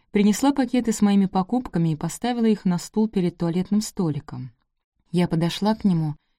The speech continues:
и вытащила тот комбинезончик, который купила вчера, прежде чем мне стало плохо. Я показала его Данте.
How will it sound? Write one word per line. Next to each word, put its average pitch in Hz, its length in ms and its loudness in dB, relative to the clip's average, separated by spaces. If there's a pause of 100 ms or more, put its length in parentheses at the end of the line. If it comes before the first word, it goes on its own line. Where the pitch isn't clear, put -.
(240)
и 190 80 0
вытащила 196 480 0
тот 180 180 -2
комбинезончик, 175 880 0
который 170 320 -4
купила 170 380 -2
вчера, 202 440 -2 (460)
прежде 165 300 0
чем 165 320 0
мне 165 180 0
стало 170 320 -2
плохо. 151 540 -4 (340)
Я 165 140 -2
показала 170 400 -2
его 170 240 -2
Данте. 147 520 -4